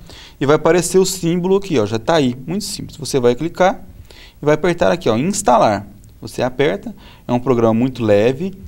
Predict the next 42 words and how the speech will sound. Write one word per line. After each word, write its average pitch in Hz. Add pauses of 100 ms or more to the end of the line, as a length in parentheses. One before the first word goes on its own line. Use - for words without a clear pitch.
(140)
rapidinho 151
ele 101
vai 101
instalar, 123
não 127
vai 117
consumir 110
memória 95
do 95
seu 92
celular. 120 (580)
E 117
ele 123
não 135
vai 147
ficar 143
te 131
incomodando 113
também 101
no 101
dia 110
a 139
dia, 95 (400)
né? 131 (400)
Ele 107
vai 110
fazer 101
o 101
download, 104
ele 110
é 95
bem 117
rapidinho 120
pra 113
fazer 101
o 104
download. 98 (1080)
Vamos 101
aguardar 90
só -
um 92
instantinho. 95